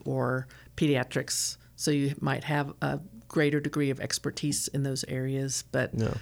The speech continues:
Speaker 1: from what, the way I understand it, it doesn't have to be in O T to have your doctorate.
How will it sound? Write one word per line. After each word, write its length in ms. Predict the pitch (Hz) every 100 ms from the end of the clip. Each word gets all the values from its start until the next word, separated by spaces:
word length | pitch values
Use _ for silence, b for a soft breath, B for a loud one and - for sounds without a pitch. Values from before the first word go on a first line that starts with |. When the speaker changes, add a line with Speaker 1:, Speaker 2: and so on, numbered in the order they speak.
| B B B - - - -
Speaker 1:
from 200 | - 139
what, 220 | 139 135 -
the 100 | 143
way 160 | 139 139
I 140 | 151
understand 420 | 151 139 - 143 131
it, 80 |
it 100 | 127
doesn't 280 | 147 131 120
have 440 | - - 98 - - -
to 100 | 147
be 320 | 127 123 - - - - - - - - -
in 200 | 147 139 -
O 80 | 131
T 220 | - -
to 80 | 135
have 160 | 143 -
your 80 |
doctorate. 340 | - - -